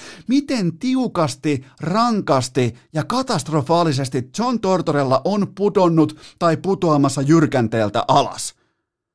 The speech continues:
Näinhän siis ei johdeta nykypäivän nuoria supertähtiä missään lajissa.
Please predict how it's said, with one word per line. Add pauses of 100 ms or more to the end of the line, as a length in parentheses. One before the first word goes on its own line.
(480)
Näinhän
siis
ei
johdeta
nykypäivän
nuoria
supertähtiä (100)
missään
lajissa.